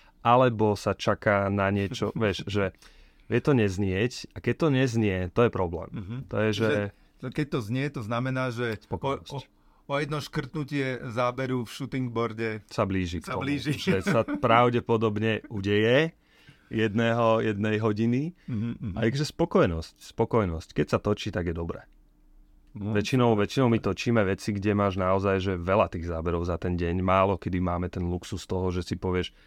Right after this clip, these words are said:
Speaker 1: „Ah, tak dneska točíme dvanásť hodín, tak natočíme tri zábery.“
Speaker 2: <laughs> A ináč,
Speaker 1: Väčšinou
Speaker 2: toto máš nejak zmapované, že koľko rea-, tak, takéto klasické točenie, však to je
Speaker 1: Mhm.
Speaker 2: aj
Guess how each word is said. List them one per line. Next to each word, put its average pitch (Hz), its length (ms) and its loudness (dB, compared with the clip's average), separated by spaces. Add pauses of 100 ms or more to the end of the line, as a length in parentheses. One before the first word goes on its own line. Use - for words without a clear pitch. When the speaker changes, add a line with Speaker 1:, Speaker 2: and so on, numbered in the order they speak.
(260)
Speaker 1:
„Ah, 135 160 0
tak 87 220 -6
dneska 95 360 -2
točíme 98 380 0
dvanásť 92 400 2
hodín, 98 240 0
tak 92 240 -6
natočíme 92 560 -4
tri 92 160 -2
zábery.“ 87 480 -2
Speaker 2:
<laughs> 151 160 -10
A 143 80 0
ináč, 135 160 -4
Speaker 1:
Väčšinou 107 180 0
Speaker 2:
toto 147 160 -2
máš 139 300 -2
nejak 151 160 -4
zmapované, 131 600 -2
že 113 260 -6 (340)
koľko 170 300 -2
rea-, 131 320 -2
tak, 117 240 -8 (720)
takéto 139 380 -2
klasické 135 520 -6
točenie, 131 400 -4
však 123 220 -4
to 139 80 -4
je 135 100 -2
Speaker 1:
Mhm. 131 60 -6
Speaker 2:
aj 123 120 -6